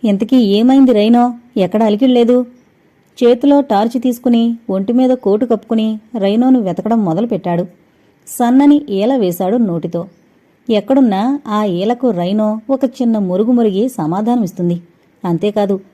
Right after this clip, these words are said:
తోకాడించుకుంటూ పరిగెత్తుకుంటూ వచ్చి పలకరించి వెళుతుంది. రైనో రాలేదు. మరోసారి ఈల వేశాడు. మళ్ళీ నిశ్శబ్దం. స్టీవ్కు కంగారొచ్చింది.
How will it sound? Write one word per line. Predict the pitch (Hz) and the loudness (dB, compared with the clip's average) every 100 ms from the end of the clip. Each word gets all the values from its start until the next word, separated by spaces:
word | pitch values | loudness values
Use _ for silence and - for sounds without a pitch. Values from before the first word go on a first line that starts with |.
| _ - | _ 0
తోకాడించుకుంటూ | 262 269 277 269 262 277 247 254 | 2 2 4 4 2 0 2 0
పరిగెత్తుకుంటూ | 247 185 214 247 254 254 247 | 0 0 0 -2 0 0 2
వచ్చి | 214 - 196 | 0 -2 -4
పలకరించి | 262 185 170 240 254 | -2 -4 -2 0 0
వెళుతుంది. | 185 160 175 175 170 _ _ _ _ _ _ - | -2 -4 -4 -4 -6 _ _ _ _ _ _ -8
రైనో | 175 170 196 220 | -4 -2 0 0
రాలేదు. | 170 180 190 185 - _ _ _ 269 | 0 -2 -2 -4 -10 _ _ _ -2
మరోసారి | 254 240 220 202 220 262 | 0 0 -2 -2 -2 -4
ఈల | 208 185 226 | -6 -4 -4
వేశాడు. | 175 185 175 185 _ _ _ _ _ | -4 -4 -4 -6 _ _ _ _ _
మళ్ళీ | 196 180 208 | -4 -2 0
నిశ్శబ్దం. | 190 160 190 175 185 - _ _ _ _ | -2 -4 -4 -4 -6 -8 _ _ _ _
స్టీవ్కు | - - 247 262 247 | -20 -6 -2 -2 -2
కంగారొచ్చింది. | 254 196 165 214 226 185 175 | -4 -4 -4 -2 -2 -4 -4